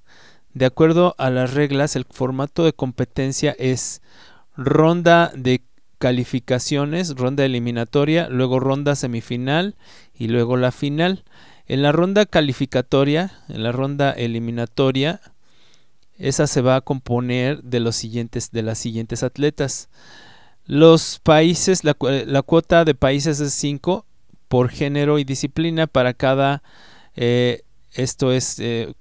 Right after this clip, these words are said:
ca-, para cada federación nacional. Esto significa que en Italia pudo haber cinco patinadoras, aunque nada más va a estar Itzel,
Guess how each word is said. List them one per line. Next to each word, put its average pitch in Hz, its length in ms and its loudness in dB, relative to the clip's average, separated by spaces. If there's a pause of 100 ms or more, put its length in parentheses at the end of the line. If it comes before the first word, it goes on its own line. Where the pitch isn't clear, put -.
ca-, 123 140 -2
para 117 220 0
cada 135 240 -2
federación 117 560 -4
nacional. 131 540 -6
Esto 156 180 -4
significa 143 460 -4
que 139 160 -4
en 123 100 -4
Italia 143 360 0
pudo 135 280 0
haber 127 260 0
cinco 123 380 -6
patinadoras, 123 1040 -4 (800)
aunque 123 220 -2
nada 131 220 0
más 127 240 -2
va 127 60 2
a - 20 2
estar 123 320 -2
Itzel, 143 480 -2